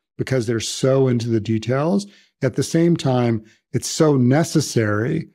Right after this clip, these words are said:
to be opinionated to find product market fit. But they have to shed that. That becomes their shadow when they become successful that prevents their superpower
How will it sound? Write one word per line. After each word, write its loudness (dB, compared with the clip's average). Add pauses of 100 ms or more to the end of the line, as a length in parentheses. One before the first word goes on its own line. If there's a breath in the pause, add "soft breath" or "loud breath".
(240)
to 0
be 0
opinionated 0
to -4
find -4
product -4
market -4
fit. -8 (380)
But -4
they 2
have 0
to 0
shed 0
that. -6 (360)
That -4
becomes -2
their -2
shadow 0 (300)
when 2
they 2
become 0
successful -2
that -2
prevents -2
their -4
superpower -4